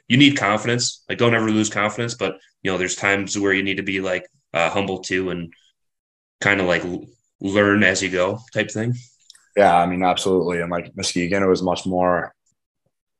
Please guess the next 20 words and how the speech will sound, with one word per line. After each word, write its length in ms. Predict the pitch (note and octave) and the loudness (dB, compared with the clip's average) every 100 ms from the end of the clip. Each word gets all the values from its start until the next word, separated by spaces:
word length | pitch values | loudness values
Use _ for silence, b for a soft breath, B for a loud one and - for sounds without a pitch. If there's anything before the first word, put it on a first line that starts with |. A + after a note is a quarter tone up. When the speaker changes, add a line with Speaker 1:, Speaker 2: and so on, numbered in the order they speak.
| _ _ _ - | _ _ _ 2
Speaker 2:
you 60 | |
know, 140 | A2 G2 | 4 6
make 340 | G2+ G2 F#2+ | 6 4 4
plays, 640 | G#2 G#2 G#2 G2+ G2 E2+ | 6 10 10 8 4 0
use 180 | F#2+ G2 | -2 -2
slip 240 | - G#2+ | 2 2
passes, 640 | - F#2+ F2 - D#2+ D#2+ - | 2 2 2 -2 -10 -12 -8
stuff 320 | D#2 - - | -4 -4 -4
like 180 | - D#2 | -6 -4
that. 380 | F2 D#2 D2 D2+ | 0 2 2 0
And, 180 | E2 E2 | -6 -12
you 80 | E2 | -8
know, 140 | D#2+ | -6
I 100 | D#2+ | -4
got 220 | D#2+ D#2 | -2 -2
to 60 | F2 | 0
Waterloo 520 | D#2+ D#2+ F#2+ F2 D#2 | 0 2 2 2 -2
and 140 | D#2 D#2 | -6 -8
it's 120 | - | -6
like, 220 | C#2 D#2 | -4 -4